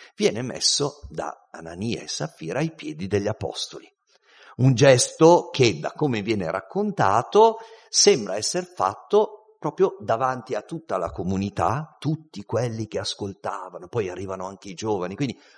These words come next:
o tutta la comunità o una buona parte della comunità. Quindi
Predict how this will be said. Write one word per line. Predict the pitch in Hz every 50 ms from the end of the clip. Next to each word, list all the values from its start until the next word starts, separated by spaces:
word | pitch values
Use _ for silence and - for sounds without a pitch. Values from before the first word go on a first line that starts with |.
| - -
o | - 202 196 180
tutta | - - 196 151 - 143
la | 127 139 143
comunità | - 180 196 226 233 226 - - 139 143 180 196 -
o | 208 208 208 226 247 - -
una | 143 160 151 135 127
buona | 110 110 127 143 139 147 156
parte | - - 92 87 78 85 - - 139
della | 151 123 101 107 110
comunità. | - - 131 131 135 139 143 - - - 82 - - - _ _ _ _ _
Quindi | - 147 135 139 147 147 151 185 202 202 - -